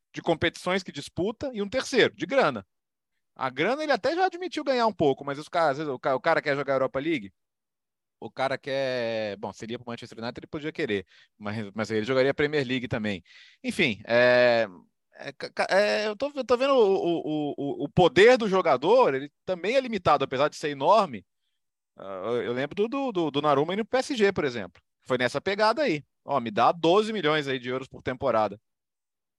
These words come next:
Chegou lá, o que aconteceu? Não, não foi nem titular absoluto, porque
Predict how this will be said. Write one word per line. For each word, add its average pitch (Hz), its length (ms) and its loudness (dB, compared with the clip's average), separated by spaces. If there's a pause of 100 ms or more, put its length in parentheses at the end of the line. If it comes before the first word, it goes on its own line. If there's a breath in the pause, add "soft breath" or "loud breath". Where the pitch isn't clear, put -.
(180)
Chegou 160 280 -2
lá, 190 100 4
o - 20 2
que 226 60 -2
aconteceu? 208 480 0
Não, 131 160 -16
não 127 240 -10
foi 170 180 -4
nem 190 120 -8
titular 214 240 -2
absoluto, 190 580 -2 (260)
porque 123 640 -4